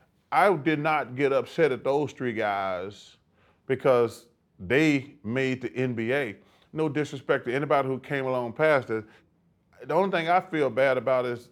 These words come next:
you know, guys like Russell, uh, you know, got Doctor J, most those guys were the foundation, but we were all born at the right time.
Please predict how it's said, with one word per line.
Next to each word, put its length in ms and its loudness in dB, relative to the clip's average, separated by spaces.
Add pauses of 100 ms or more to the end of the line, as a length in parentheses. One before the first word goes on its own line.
you 80 -10
know, 160 -6
guys 280 0
like 200 0
Russell, 760 0 (640)
uh, 320 -12
you 80 -8
know, 220 -6
got 420 -8
Doctor 320 4
J, 640 0 (420)
most 260 -2
those 200 4
guys 340 2
were 120 0
the 80 0
foundation, 840 0 (400)
but 320 -4 (460)
we 200 -2
were 140 2
all 220 6
born 400 0
at 100 -2
the 100 -4
right 300 0
time. 380 2